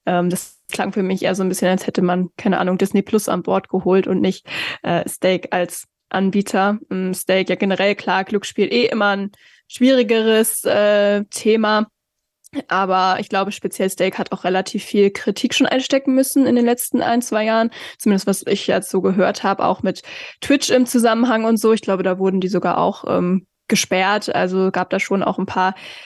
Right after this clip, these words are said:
negative Schlagzeilen an sich. Ähm, ja, es ist für Alfa Romeo natürlich trotzdem gut, dass man da jetzt einen Sponsor gefunden hat, weil auch finanziell kann das Geld da sicherlich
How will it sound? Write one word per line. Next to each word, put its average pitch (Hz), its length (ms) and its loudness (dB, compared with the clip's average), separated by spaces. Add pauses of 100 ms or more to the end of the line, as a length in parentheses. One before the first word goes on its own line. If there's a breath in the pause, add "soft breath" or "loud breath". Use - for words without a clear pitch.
negative 208 840 2
Schlagzeilen 202 880 -2
an 185 160 -4
sich. 202 400 -2
Ähm, 180 480 0
ja, - 140 -4
es - 120 -6
ist 190 120 -6
für - 80 0
Alfa 185 180 -4
Romeo 185 320 0
natürlich 185 360 0
trotzdem - 360 -2
gut, 208 160 6
dass 202 140 0
man 185 180 0
da 185 60 2
jetzt 185 260 -2
einen 190 180 0 (240 loud breath)
Sponsor 247 300 2
gefunden 214 460 0
hat, 214 260 -2
weil 180 280 0
auch 190 200 0
finanziell 185 640 -2
kann - 160 -4
das 196 160 -4
Geld 185 220 -2
da 185 80 -2
sicherlich 190 560 0